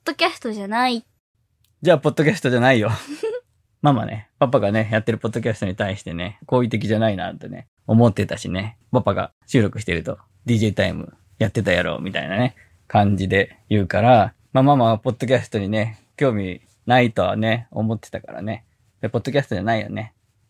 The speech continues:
Speaker 1: おじいちゃんが言うには、ググタスじゃないかって。
Speaker 2: いや、絶対違うよ。ググタスってもうグーグルプラスのことでしょ？グーグルプラスもう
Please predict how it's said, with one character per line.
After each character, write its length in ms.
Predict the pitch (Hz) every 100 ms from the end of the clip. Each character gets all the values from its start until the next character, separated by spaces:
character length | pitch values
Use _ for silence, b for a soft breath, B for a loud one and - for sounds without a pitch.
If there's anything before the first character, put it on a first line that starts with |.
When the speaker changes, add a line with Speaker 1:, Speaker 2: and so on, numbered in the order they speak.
| _ _ _ _ _
Speaker 1:
お 80 | 240
じ 140 | 285
い 60 | 392
ち 60 | 349
ゃ 80 | 285
ん 40 |
が 80 | 254
言 140 | 254
う 20 |
に 140 | 233 220
は、 320 | 247 220 202 _ -
グ 120 | 294
グ 120 | 277
タ 100 | 233
ス 140 | 233
じ 80 | 226
ゃ 40 | 196
な 140 | 247
い 100 | 247
か 160 | - 339
っ 60 | - _
て。 180 | - - _ _ _ _ _ -
Speaker 2:
い 80 | 160
や、 80 |
絶 220 | 147 156 -
対 140 | 147
違 120 | 135 139 113
う 40 |
よ。 120 | - _ _ _ _ _ -
グ 100 | 180
グ 140 | 170
タ 160 | 135 110
ス 100 | 120
っ 40 |
て 180 | 110 110
も 120 | 110
う 40 | 113
グ 180 | 156
ー 20 | 147
グ 100 | 151
ル 80 |
プ 120 | - 147
ラ 140 | 120
ス 160 | - 85
の 100 | -
こ 80 | 101
と 100 | 98
で 80 |
し 80 | 117
ょ？ 200 | 117 127 - -
グ 120 | 147
ー 20 |
グ 120 | 156 156
ル 80 |
プ 120 | 147 143
ラ 100 | 120
ス 120 | -
も 140 |
う 20 | 104